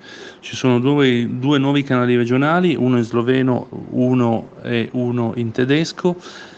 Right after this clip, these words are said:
che arrivano quindi dalla sede, eh, di Trieste e dalla sede di Bolzano, perché c'è un lavoro di integrazione dei contenuti regionali. Quindi oltre a questi due canali in live in più,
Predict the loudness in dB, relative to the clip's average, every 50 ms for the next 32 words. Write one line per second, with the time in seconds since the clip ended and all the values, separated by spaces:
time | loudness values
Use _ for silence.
0 | -20 -12 -4 0 0 2 2 2 2 2 0 0 0 -2 -2 -2 -2 0 0 0
1 | 0 0 0 0 0 0 -2 -2 0 0 0 2 0 0 -2 -2 -2 -2 -4 -4
2 | -4 -4 -4 -4 -4 -2 0 2 2 2 0 0 -2 0 0 0 0 -2 -4 -4
3 | -2 -2 -2 -2 -4 -6 -8 -6 -6 -6 -4 -4 -6 -10 -14 -18 -20 -20 _ -20
4 | -20 -20 -20 -20 -20 -20 -20 -20 -20 -20 -18 -16 -16 -16 -16 -18 -20 -20 -20 -20
5 | -20 -20 -20 -20 -6 -2 -2 -2 -2 -2 -2 -2 0 0 -2 -4 -6 -4 -4 -2
6 | 0 0 0 0 0 0 0 0 0 0 0 0 0 0 0 -2 -2 0 -2 -2
7 | 0 0 0 -2 -2 -2 2 2 2 4 2 0 0 -2 -4 -4 -4 -4 -4 -2
8 | -2 -4 -2 -2 -4 -4 -4 -6 -4 -4 -4 -4 -4 -4 -4 -2 -2 -2 -2 -2
9 | -2 -4 -4 -6 -6 -10 -14 -20 -20 -20 -18 -20 -20 -8 -2 0 2 4 4 4
10 | 4 2 0 0 -2 -2 -2 -4 -4 -4 -2 -2 0 2 2 2 2 2 2 2
11 | 2 2 2 2 2 2 0 0 -2 -2 0 0 0 0 0 -4 -6 -6 -2 0
12 | 0 2 2 0